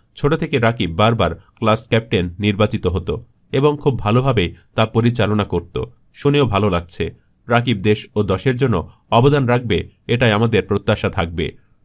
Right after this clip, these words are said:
রাজনৈতিক পরিবারে জন্মগ্রহণ না করলেও রাকিব তার মেধা, শ্রম দিয়ে সম্পূর্ণ একক প্রচেষ্টায় এ পর্যন্ত এসেছে বলে মনে করেন এলাকাবাসী। বন্ধুরা,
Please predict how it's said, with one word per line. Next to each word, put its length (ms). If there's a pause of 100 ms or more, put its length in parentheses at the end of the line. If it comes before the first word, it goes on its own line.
(180)
রাজনৈতিক 460
পরিবারে 380
জন্মগ্রহণ 540
না 120
করলেও 460 (200)
রাকিব 380
তার 140
মেধা, 340
শ্রম 340
দিয়ে 220 (180)
সম্পূর্ণ 580
একক 300
প্রচেষ্টায় 560 (220)
এ 100
পর্যন্ত 480 (120)
এসেছে 380
বলে 240
মনে 240
করেন 380
এলাকাবাসী। 720 (600)
বন্ধুরা, 480